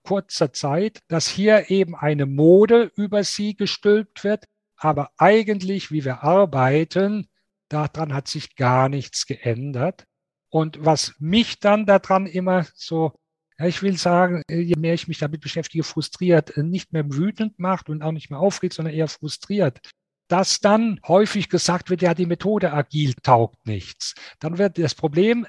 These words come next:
was eigentlich mit der hierarchischen Führung, was das Problem, was durch das agile Theater kommt, das wird geschoben auf die neue Methode,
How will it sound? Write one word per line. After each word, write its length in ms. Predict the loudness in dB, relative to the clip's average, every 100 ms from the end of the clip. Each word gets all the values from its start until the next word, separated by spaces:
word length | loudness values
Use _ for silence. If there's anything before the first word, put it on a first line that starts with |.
| -2
was 260 | -2 0
eigentlich 220 | 0 0 0
mit 80 | 0
der 60 |
hierarchischen 580 | 2 2 2 0 -8 -10
Führung, 380 | -8 -6 -4 -4
was 180 | -4 -6
das 200 | -14 -14
Problem, 320 | -10 -6 -4
was 180 | -4 -6
durch 200 | -8 -6
das 220 | -8 -6
agile 320 | -8 -6 -8
Theater 400 | -6 -2 -2 -2
kommt, 360 | -6 -4 -4 -8 -8
das 180 | -2 -2
wird 240 | -2 -4 -4
geschoben 720 | -2 4 6 6 4 -2 0
auf 420 | 6 8 6 4 -14 _ _ _
die 80 | -8
neue 260 | 0 0 0
Methode, 560 | -4 -2 0 0 -2